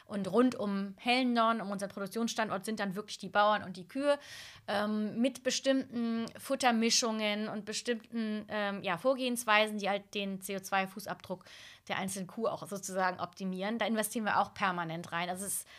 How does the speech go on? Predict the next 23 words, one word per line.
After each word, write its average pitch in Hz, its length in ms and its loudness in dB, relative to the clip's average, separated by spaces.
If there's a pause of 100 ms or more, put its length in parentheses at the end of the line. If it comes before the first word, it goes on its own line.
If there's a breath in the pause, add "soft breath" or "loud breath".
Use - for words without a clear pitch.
(360 loud breath)
ich - 100 -12
glaub, - 120 -6
eine 226 160 -4
Reise, 208 260 4
die 208 140 -2
nie 247 220 2
zu 262 200 -2
Ende 233 300 0
sein 180 400 0
wird, 190 400 -4
ähm, 190 380 -2
wo 190 60 -8
wir 175 100 -12
wirklich 185 200 -10
an - 80 -12
allen 202 300 -2
Fronten, 220 420 -4
an 190 80 -4
allen 196 220 -4
Stellschrauben 196 580 -2
uns 190 140 -8
immer 175 200 -4
weiterentwickeln. 214 840 -4